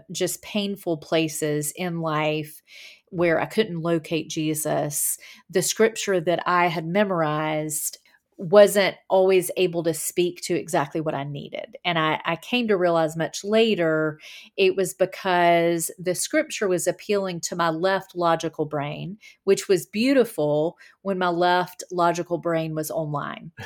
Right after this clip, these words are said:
Speaker 2: Yeah.
Speaker 1: But when I was triggered, I was operating out of my right brain,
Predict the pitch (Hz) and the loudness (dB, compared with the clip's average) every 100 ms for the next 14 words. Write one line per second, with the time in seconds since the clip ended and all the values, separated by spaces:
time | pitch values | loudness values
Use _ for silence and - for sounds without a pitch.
0 | - 139 - 202 - 214 214 190 175 - | -10 -6 4 6 8 6 4 2 0 -4
1 | - 320 330 - 170 156 160 214 262 _ | -4 2 2 2 0 0 -2 -4 -8 _
2 | - - _ 196 190 180 - 196 196 208 | -20 -20 _ 0 2 0 0 0 2 0
3 | 185 175 - 180 175 175 170 165 214 247 | 0 -2 -2 -2 -2 -2 -2 2 2 2
4 | - 165 151 151 156 214 | -4 -6 -4 -6 -8 -8